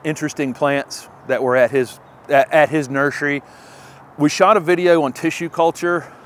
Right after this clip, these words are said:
um, at a, at a lab here in Florida this week. I don't know if you will have seen that by the time you're watching this, but it'll probably be up the first of the week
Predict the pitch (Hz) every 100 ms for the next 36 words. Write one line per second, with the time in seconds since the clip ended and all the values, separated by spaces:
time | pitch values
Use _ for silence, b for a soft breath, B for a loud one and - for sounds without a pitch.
0 | - 131 143 139 127 B B B - -
1 | - - - - - - 151 143 135 123
2 | 139 156 147 127 135 139 143 127 143 139
3 | 135 123 110 127 131 139 139 135 135 143
4 | 139 - B B B 143 170 175 170 165
5 | 151 139 - 180 190 185 175 - 165 147
6 | 165 160 151 156 151 165 156 160 147 127
7 | 117 151 139 131 131 131 - - 139 135
8 | - 127 110 117 123 120